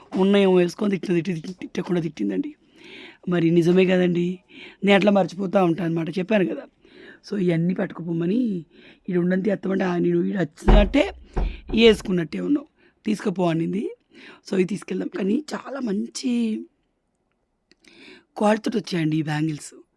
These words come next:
Amazon-లో తీసుకున్నాను. అప్పుడెప్పుడో రితుగాడు ఇంకా పుట్టలేదు.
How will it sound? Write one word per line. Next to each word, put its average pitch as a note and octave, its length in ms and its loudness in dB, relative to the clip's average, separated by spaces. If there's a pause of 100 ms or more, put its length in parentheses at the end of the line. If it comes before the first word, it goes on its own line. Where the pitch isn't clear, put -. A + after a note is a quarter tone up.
(560)
Amazon-లో E3 460 2
తీసుకున్నాను. - 460 -12 (560)
అప్పుడెప్పుడో F#3+ 480 -2 (360)
రితుగాడు F#3+ 420 -4
ఇంకా F3 180 -4
పుట్టలేదు. F3+ 520 -4